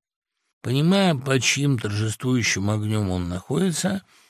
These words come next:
Джаспер быстро огибает угол и безопасно доводит Дурдельса до его дома, куда последний достигает с большим трудом,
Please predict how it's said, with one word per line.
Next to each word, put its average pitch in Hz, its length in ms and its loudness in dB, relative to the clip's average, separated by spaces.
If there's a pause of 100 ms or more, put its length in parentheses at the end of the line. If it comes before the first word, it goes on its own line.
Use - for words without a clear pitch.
(180)
Джаспер 165 520 2
быстро 127 420 0
огибает 98 560 -2
угол 202 380 0
и 185 220 0
безопасно 156 760 -2
доводит 101 440 -2
Дурдельса 151 680 0 (400)
до 160 80 4
его 240 280 6
дома, 165 540 6
куда 135 300 -2
последний 107 720 -2
достигает 90 720 -6
с 87 40 -12
большим 92 540 -6
трудом, 151 520 -4